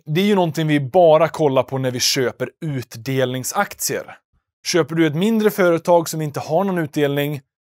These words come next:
ja, då är ju den noll. Så det är bara relevant när du vill köpa aktier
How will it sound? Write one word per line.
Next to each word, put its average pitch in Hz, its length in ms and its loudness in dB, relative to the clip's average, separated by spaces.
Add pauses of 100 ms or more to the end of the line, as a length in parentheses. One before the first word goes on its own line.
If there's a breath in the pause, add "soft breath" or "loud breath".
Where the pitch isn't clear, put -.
(180)
ja, 127 60 -6
då 151 160 0
är 147 80 6
ju 147 120 2
den 120 300 -4
noll. 110 340 -2 (680)
Så 143 60 -8
det 165 140 0
är 170 40 2
bara 151 420 4
relevant 143 520 0 (220)
när 165 80 -4
du 160 60 0
vill 147 100 0
köpa 120 300 0
aktier 113 580 -4